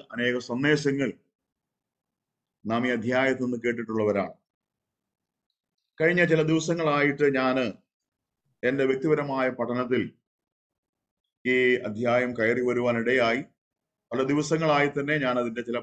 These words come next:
ഭാഗങ്ങൾ ശ്രദ്ധിപ്പാൻ തക്കവണ്ണം ഇടയായിട്ട് തീർന്നു. എന്നോട് ദൈവാത്മാവ് സംസാരിച്ചത് എന്ന് ഞാൻ പരിപൂർണമായി വിശ്വസിക്കുന്ന ചില വാക്കുകളാണ് ഇന്ന് രാവിലെ നിങ്ങളുമായി ചുരുങ്ങിയ സമയം കൊണ്ട് പങ്കുവയ്ക്കുവാനായിട്ട് ഞാൻ കർത്താവിൽ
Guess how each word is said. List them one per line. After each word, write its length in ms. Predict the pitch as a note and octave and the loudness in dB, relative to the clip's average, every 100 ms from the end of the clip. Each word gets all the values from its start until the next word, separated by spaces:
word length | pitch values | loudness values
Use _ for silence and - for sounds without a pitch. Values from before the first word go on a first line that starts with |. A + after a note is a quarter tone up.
| G#2 | -2
ഭാഗങ്ങൾ 440 | G#2 A2+ A#2 A2+ G2 _ _ _ _ _ _ _ | 0 0 -2 -4 -6 _ _ _ _ _ _ _
ശ്രദ്ധിപ്പാൻ 420 | - A#2 C#3 B2+ B2 | -8 -6 -4 -2 -2
തക്കവണ്ണം 320 | A2+ A2+ A2+ A2 | -2 -6 -4 -4
ഇടയായിട്ട് 420 | A2 G#2+ G#2 G2 - | -2 0 -2 -4 -6
തീർന്നു. 240 | F#2 F2 _ _ _ _ _ _ _ _ _ _ _ _ _ _ - D3+ | -6 -6 _ _ _ _ _ _ _ _ _ _ _ _ _ _ -6 0
എന്നോട് 240 | E3 E3 D3+ | 2 2 2
ദൈവാത്മാവ് 540 | D#3 D#3+ D#3+ D#3+ D3+ D3 | 4 4 4 2 -2 -2
സംസാരിച്ചത് 760 | C#3 C3+ D#3+ E3 E3 E3 E3+ D#3+ C#3 | -4 -2 2 4 4 2 2 0 0
എന്ന് 180 | C3 C#3 C3 | -2 -2 -2
ഞാൻ 100 | B2+ B2+ | -2 -2
പരിപൂർണമായി 640 | A#2+ C#3+ D3+ D#3 D3+ D3+ C3+ | -2 -2 -2 -2 0 0 0
വിശ്വസിക്കുന്ന 580 | A#2+ B2 B2 A#2 A#2+ A2+ F2+ _ _ _ _ _ _ _ _ _ | -2 -6 -8 -4 -4 -4 -8 _ _ _ _ _ _ _ _ _
ചില 120 | D#3+ F3+ C#3+ | -2 0 2
വാക്കുകളാണ് 560 | B2+ B2+ C#3+ B2 A#2 A#2+ | 2 2 0 0 -2 -2
ഇന്ന് 100 | A#2 A2 | -2 0
രാവിലെ 240 | A2 A#2 A2 | 2 0 0
നിങ്ങളുമായി 480 | A2 A2+ G#2+ G#2+ F#2+ - _ | -4 -8 -4 -4 -4 -8 _
ചുരുങ്ങിയ 260 | - G#2+ G#2+ G#2 | -10 -8 -8 -8
സമയം 200 | G#2+ A2+ | -6 -6
കൊണ്ട് 140 | A2 A2 | -8 -10
പങ്കുവയ്ക്കുവാനായിട്ട് 760 | A2 B2 A#2+ A#2+ B2 B2+ C3 D3+ A2+ | -8 -4 -4 -4 -6 -2 -4 -4 -8
ഞാൻ 80 | G2+ | -10
കർത്താവിൽ 440 | G2 - G2 G#2 | -12 -8 -6 -4